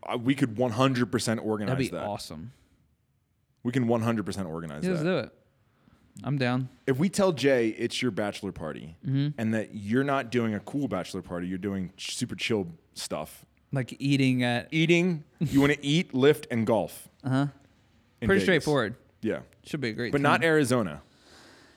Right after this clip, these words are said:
Speaker 2: No, we've already t-, I, there, I, there was, like, a lot of feedback on Arizona
Speaker 1: No,
Speaker 2: from
Speaker 1: we're,
Speaker 2: the last time
Speaker 1: we're
Speaker 2: we talked
Speaker 1: keeping
Speaker 2: about
Speaker 1: that
Speaker 2: it.
Speaker 1: magical for you.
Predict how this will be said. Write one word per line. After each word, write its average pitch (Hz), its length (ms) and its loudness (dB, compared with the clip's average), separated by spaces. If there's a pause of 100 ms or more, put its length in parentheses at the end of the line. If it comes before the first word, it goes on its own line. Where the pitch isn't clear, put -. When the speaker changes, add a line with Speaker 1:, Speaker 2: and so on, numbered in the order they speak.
(100)
Speaker 2:
No, 156 380 4
we've 170 240 2
already 180 300 4
t-, 151 160 -4
I, 156 380 -2 (580)
there, 175 380 0
I, 160 120 -2
there 185 160 2
was, 220 120 2
like, 175 100 4
a 156 60 4
lot 165 160 4
of - 80 -2
feedback 156 480 0
on 143 100 0
Arizona 139 480 2
Speaker 1:
No, 123 120 6
Speaker 2:
from 123 40 4
Speaker 1:
we're, 135 60 2
Speaker 2:
the 131 200 0
last 131 160 -4
time 135 100 0
Speaker 1:
we're 127 60 2
Speaker 2:
we 123 60 -2
talked 127 260 0
Speaker 1:
keeping 135 160 2
Speaker 2:
about 120 160 2
Speaker 1:
that 123 60 0
Speaker 2:
it. - 20 0
Speaker 1:
magical 101 480 -2
for 73 280 -10
you. 52 220 -10